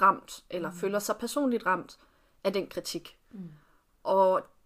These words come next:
Speaker 1: der begynder vi jo at løbe ind i problemerne, synes jeg i hvert fald, øhm, som, som vi gerne vil undgå, når, i hvert fald når vi taler om eksterne tryghedspersoner.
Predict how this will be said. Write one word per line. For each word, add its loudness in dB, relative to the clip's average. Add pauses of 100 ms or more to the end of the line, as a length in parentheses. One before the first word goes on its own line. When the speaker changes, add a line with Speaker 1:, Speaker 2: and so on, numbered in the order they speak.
(1080)
Speaker 1:
der 10
begynder 0
vi -4
jo 0
at 0
løbe 0
ind -2
i -8
problemerne, -6
synes -8
jeg 4
i 2
hvert -2
fald, -8 (120)
øhm, -6
som, -6 (360)
som -4
vi -4
gerne -2
vil -2
undgå, -2
når, -2
i 0
hvert 4
fald -8
når -2
vi -4
taler -8
om -12
eksterne -10
tryghedspersoner. -16